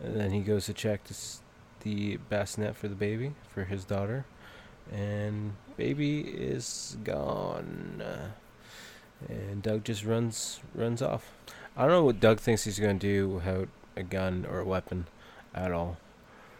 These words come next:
But, uh, I mean, he's got some good hand-to-hand combat skills that we don't know about. I highly doubt he does, but you never know. Anything's possible, I guess.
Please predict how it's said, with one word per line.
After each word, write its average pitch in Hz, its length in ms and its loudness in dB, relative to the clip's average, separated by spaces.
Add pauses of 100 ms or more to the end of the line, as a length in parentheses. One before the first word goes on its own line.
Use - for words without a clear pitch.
(380)
But, 95 280 -6
uh, 92 240 -4
I - 1000 -16
mean, 107 120 6
he's 107 120 4
got 110 140 6
some 104 180 2
good 101 200 2
hand-to-hand 104 480 6
combat 101 360 4
skills 90 380 -2
that - 160 0
we - 80 -2
don't 92 180 0
know 87 120 0
about. 87 280 -4 (480)
I 90 100 -4
highly 101 340 2
doubt 90 240 0
he 87 80 -4
does, 90 320 -2 (480)
but 76 360 -2 (440)
you - 100 -2
never - 160 4
know. 123 220 2
Anything's 143 320 0
possible, 95 380 0
I 90 40 -4
guess. 82 240 -8